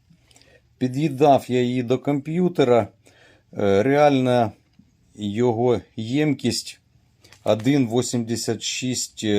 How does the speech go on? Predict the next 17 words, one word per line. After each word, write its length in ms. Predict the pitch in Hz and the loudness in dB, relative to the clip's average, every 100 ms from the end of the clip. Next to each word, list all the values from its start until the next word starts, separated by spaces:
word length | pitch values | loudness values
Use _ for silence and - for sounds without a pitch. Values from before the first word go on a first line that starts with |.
| 98 - | 0 0
терабайта. 920 | 117 117 107 92 92 80 - 85 82 | 0 2 0 0 0 0 -6 -12 -12
Ну, 320 | 135 196 180 120 | -8 -6 -4 -6
доволі 600 | 85 120 139 156 135 127 | -2 -2 2 2 2 2
багато 640 | 104 123 117 101 85 92 | 2 2 4 2 0 -6
для 400 | 82 85 87 92 | -8 -8 -2 -2
такої 600 | 87 - - 95 92 87 80 - - - | -2 -8 -6 -2 0 -2 -6 -12 -18 -18
флешки. 680 | - 101 90 82 - - - _ _ _ _ _ | -6 -2 0 -2 -8 -20 -20 _ _ _ _ _
При 320 | - 120 135 | -4 0 -2
підключенні 960 | 135 131 - 135 139 139 127 131 127 127 | -2 -6 -4 -2 -2 -2 -2 0 0 -2
до 280 | 135 107 123 | -4 0 0
комп'ютеру, 760 | 120 123 120 139 160 143 113 107 | 2 0 0 -6 0 2 2 0
бачите, 760 | 107 104 120 - - 113 107 - _ _ _ | -2 0 0 0 -2 2 2 0 _ _ _
він 300 | 117 117 120 | -2 2 2
її 360 | 110 113 113 120 | 0 0 -2 -2
підписує 800 | - 104 - 123 117 - 110 | -4 -6 -2 -2 0 2 4
як 220 | 107 107 117 | 4 4 4
Android, 760 | 110 101 113 113 107 101 - | 4 2 2 4 4 2 -2